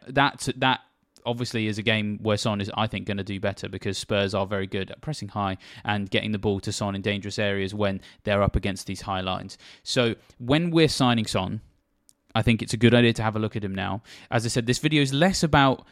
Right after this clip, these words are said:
a should we sign him, yes or no. I think it's more a case of, I just wanted to have a little bit of a case study with him because I think he's sort of, he's frustrated people at times this season, um, and, uh, it's been, uh, arguably unpredictable, but I think we're starting to learn a little bit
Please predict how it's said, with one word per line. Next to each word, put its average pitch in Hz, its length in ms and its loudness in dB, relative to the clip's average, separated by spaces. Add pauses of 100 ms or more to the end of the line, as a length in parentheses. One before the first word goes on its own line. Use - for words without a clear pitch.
(100)
a - 60 0
should 135 260 2
we 127 80 2
sign 123 300 2
him, 110 180 0
yes 113 220 -2
or 104 80 -2
no. 104 240 0
I 110 100 -2
think 120 180 -2
it's 113 160 -8
more 123 260 4
a - 20 -4
case 113 280 0
of, 104 160 -2 (220)
I - 100 -20
just - 140 -10
wanted 139 160 4
to 131 60 -2
have 123 100 4
a 117 60 2
little 113 160 0
bit 117 100 -2
of 101 80 0
a 110 60 -2
case 127 240 0
study 98 220 -2
with 95 140 -2
him 92 120 -4
because 107 260 0
I 113 60 2
think 117 180 2
he's 113 200 0
sort 113 180 2
of, 110 140 -2 (180)
he's 117 100 -4
frustrated 127 480 2
people 120 260 0
at - 100 -4
times 117 260 2
this 110 100 0
season, 107 480 0 (300)
um, 92 500 -8
and, 98 400 -4
uh, 104 160 0
it's 104 100 -8
been, 120 280 0
uh, - 260 -14 (140)
arguably 123 760 2
unpredictable, 113 960 -2 (280)
but 117 160 2
I 113 80 2
think 123 200 0
we're 127 60 0
starting 120 280 0
to 120 100 0
learn 113 480 0
a 113 60 -4
little 113 200 0
bit 107 240 -4